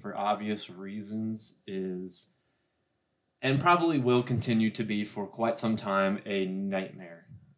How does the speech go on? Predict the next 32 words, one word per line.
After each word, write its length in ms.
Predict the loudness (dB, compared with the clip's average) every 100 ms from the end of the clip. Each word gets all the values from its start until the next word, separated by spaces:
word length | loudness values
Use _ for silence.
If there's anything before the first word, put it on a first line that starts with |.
| -10
uh, 420 | -8 -6 -8 -10 -12 -14 -14
as 240 | -8 -6 -4
he 320 | -6 -6 -8 -6
circles 640 | -4 -4 -4 -4 -4 -4
the 100 | -6
apartment 640 | -6 -4 -4 -2 -6 -6 -6
in 200 | -2 2
the 80 |
other 240 | 2 0 -2
room, 500 | -2 -2 -2 -4 -8 _ _ _ -4
just 340 | 0 2 0 -2
out 160 | -2
of 140 | -2 -4
sight. 500 | -2 -2 -4 -8 -16 _ _ _ _ _ _ -20 -20 -20 _ -20 _ 2
And 320 | 4 4 -2 -12 _ _ _ _ _ _ _ _
we 100 | -2
talked 240 | 2 2 4
about 200 | 2 2
this 180 | -2
last 320 | 2 2 0 -4
night. 300 | -4 -4 -8
He 200 | -4 -2 2
is, 580 | 2 2 -2 -4 -8 -10 _ _
he 140 | 0 0
is 120 | 0
too 180 | 0 0
smart 420 | 0 0 0 -4
for 100 | -8
his 140 | -6
own 180 | -6 -8
good. 280 | -12 -18 -20 -20 -20 _ _ _ _ _ _ _ _ _ _ _ _ _ _ _ _
And 120 | -10